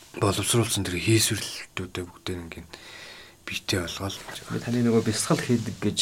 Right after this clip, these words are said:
Speaker 2: э, сонсч байсан. Тэгээд ер нь А, орчин үеийн нийгэмд бол бид нар тийм гүнзгий бодох, гүн уйтгарлах, нэг юм дээр төвлөрч ингэж удаан бодох, энэ талын юм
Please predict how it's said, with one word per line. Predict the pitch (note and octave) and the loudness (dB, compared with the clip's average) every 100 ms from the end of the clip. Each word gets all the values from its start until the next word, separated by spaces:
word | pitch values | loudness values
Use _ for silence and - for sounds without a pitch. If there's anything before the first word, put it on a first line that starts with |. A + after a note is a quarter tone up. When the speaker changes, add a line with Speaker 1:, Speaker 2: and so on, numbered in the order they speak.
| D2+ | 0
Speaker 2:
э, | D#2 F2+ | -2 -2
сонсч | - G2 - - | -2 0 -2 -2
байсан. | G2+ G2+ | -6 -6
Тэгээд | - A2+ - | -2 -2 0
ер | A2 | 0
нь | D3 A#2+ - - - - - - - - - - | 0 -4 -8 -18 -18 -18 -20 -20 -20 -20 -8 -2
А, | F#2+ F#2+ F2 D2 | 0 0 2 0
орчин | C#2+ - B2 A#2+ | -2 -2 4 6
үеийн | G#2+ G#2 | 6 4
нийгэмд | G2 G2 F#2 | 4 0 -2
бол | F2+ - | -4 -6
бид | F2+ E2+ | -6 -10
нар | - | -12
тийм | - E2+ | -10 -12
гүнзгий | - F#2+ F#2 - F#2 F#2 | -8 -4 -4 -4 -6 -6
бодох, | F2+ F2+ - - - | -6 -6 -8 -8 -6
гүн | G2 F#2 | -4 -2
уйтгарлах, | F#2 F2+ - F#2 - - F#2+ - - - - - - | -4 -6 -8 -8 -8 -8 -8 -8 -12 -18 -18 -14 -2
нэг | G2+ F#2+ | 0 0
юм | |
дээр | F#2 F2+ | -2 -4
төвлөрч | - G2+ F#2 G#2+ - - | -4 -6 -2 -4 -2 -2
ингэж | F2+ F2 F2 | -2 -6 -8
удаан | E2+ G2+ F#2 F2+ | -6 -4 -2 -4
бодох, | E2+ - - - - - - - - | -6 -10 -12 -12 -16 -10 -10 -10 -6
энэ | G#2 G#2+ | -2 0
талын | - G2 G#2+ G2+ | -2 -2 0 0
юм | F2+ | 0